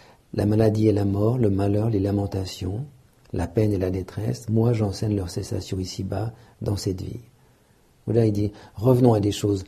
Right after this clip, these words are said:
pratiques, ce qui nous intéresse, ce qui nous concerne le plus proche,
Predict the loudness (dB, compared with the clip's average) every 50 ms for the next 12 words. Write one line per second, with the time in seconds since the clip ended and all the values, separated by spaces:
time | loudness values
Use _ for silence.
0 | -14 -20 -14 -4 0 0 2 2 0 -2 -4 -4 -2 -2 -2 -2 -2 -2 -6 -4
1 | -4 -4 -4 -4 -4 -2 -2 0 0 -2 -4 -6 -8 -16 _ _ _ _ _ _
2 | _ _ _ _ _ _ _ _ _ -4 0 0 2 2 2 2 4 2 2 0
3 | -2 -6 -16 -20 -20 -20 _ _ _ _ _ _ _ _ _ _ _ _ _ _
4 | _ _ _ _ _ _ _ _ _ _ _ _ _ _ _ _ _ _ _ _
5 | _ _ _ _ _ _ _ _ _ _ _ _ _ _ -8 -6 -4 0 0 2
6 | 0 0 -2 0 0 0 0 0 0 0 0 2 2 0 0 -2 -4 -2 -4 -6
7 | -6 -4 -4 -4 -4 -4 -6